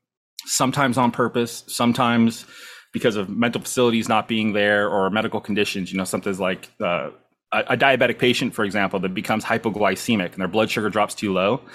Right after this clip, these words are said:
they'll swing at you. They'll, they'll straight on try to take your head off, but they don't realize what they're doing. To them, like, they're just fighting something because they're so confused. So, uh, the majority of us, and, and you're not even, uh, allowed to carry. Obviously, it, it,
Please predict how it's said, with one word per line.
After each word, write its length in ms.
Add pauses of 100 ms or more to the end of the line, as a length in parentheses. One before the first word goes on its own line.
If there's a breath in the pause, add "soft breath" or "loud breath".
(520 loud breath)
they'll 160
swing 320
at 180
you. 240 (160)
They'll, 260
they'll 280
straight 400
on 240
try 320
to 80
take 240
your 160
head 200
off, 420 (180)
but 240 (240)
they 160
don't 220
realize 420
what 180
they're 80 (140)
doing. 320
To 140
them, 200
like, 320 (460)
they're 160
just 220
fighting 360
something 500
because 380
they're 160
so 200
confused. 840
So, 240 (420 loud breath)
uh, 220
the 60
majority 400
of 120
us, 160
and, 160
and 140
you're 100
not 140
even, 260
uh, 220
allowed 280
to 60
carry. 300
Obviously, 400
it, 180
it, 120